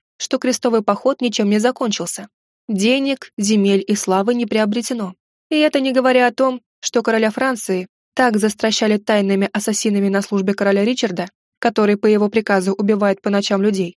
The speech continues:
что тот даже в туалет стал ходить только с вооружённой охраной. Заглянув после разговора к королю, я застал его ещё более мрачным, чем вчера,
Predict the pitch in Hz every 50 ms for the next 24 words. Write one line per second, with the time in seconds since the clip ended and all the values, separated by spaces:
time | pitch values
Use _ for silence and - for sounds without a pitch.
0 | _ _ _ _ - - - - 254 240 - - - 254 240 214 240 240 240 226
1 | 226 - - - 240 233 233 233 262 - - - 233 214 202 - 208 190 208 202
2 | - - 202 202 202 202 196 - 202 196 196 214 214 190 190 196 185 180 180 185
3 | 202 214 - 220 208 196 180 180 175 - _ _ _ _ _ _ _ _ _ _
4 | _ _ _ _ - 233 214 226 220 233 247 254 302 349 - _ - 262 247 -
5 | 233 220 214 202 202 214 202 208 208 208 202 - - - 208 196 185 185 202 247
6 | - _ _ _ - 208 220 226 240 262 254 - - 262 254 240 240 240 240 247
7 | 254 269 262 - - 202 185 175 185 180 180 180 180 180 175 185 190 214 - -
8 | 233 226 208 - 202 196 - - 233 220 202 190